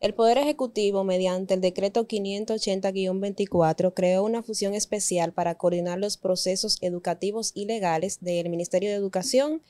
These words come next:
y de Educación Superior, Ciencia y Tecnología, dígase mesid. Se estaba buscando que en seis meses, eh, se gestione una transacción para elaborar un plan que permita una implementación efectiva en dicha fusión.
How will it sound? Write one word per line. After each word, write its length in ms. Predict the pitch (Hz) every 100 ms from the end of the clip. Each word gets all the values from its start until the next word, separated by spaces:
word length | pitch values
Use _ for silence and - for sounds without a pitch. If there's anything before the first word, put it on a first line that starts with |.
| _ _ _
y 140 | 269
de 60 | 262
Educación 480 | 220 202 190 202 208
Superior, 560 | 220 196 185 196 202
Ciencia 260 | - 185 202
y 40 |
Tecnología, 520 | 196 185 170 165 156
dígase 380 | 156 165 170 175
mesid. 400 | 160 151 - 110 _ _ _ -
Se 140 | - 190
estaba 260 | - 196
buscando 560 | 214 233 254 262 220 196
que 140 | 190
en 140 | 180 180
seis 360 | - 202 208
meses, 560 | 220 240 214 185 190 -
eh, 220 | 180 170
se 160 | 170 180
gestione 400 | 185 - 185 202
una 400 | 208 208 202 185 190
transacción 840 | 185 190 185 - 269 277 247 269 _ _ _
para 220 | 185 185
elaborar 380 | 185 185 180 190
un 120 | 208
plan 320 | 202 202 202
que 140 | 202 196
permita 580 | 190 180 185 196 196 180
una 220 | 196 208
implementación 680 | 202 190 180 180 180 175
efectiva 680 | 196 202 180 - 226 240 240 -
en 380 | 180 165 160 160
dicha 300 | 190 202 190
fusión. 560 | 180 - 147 131 160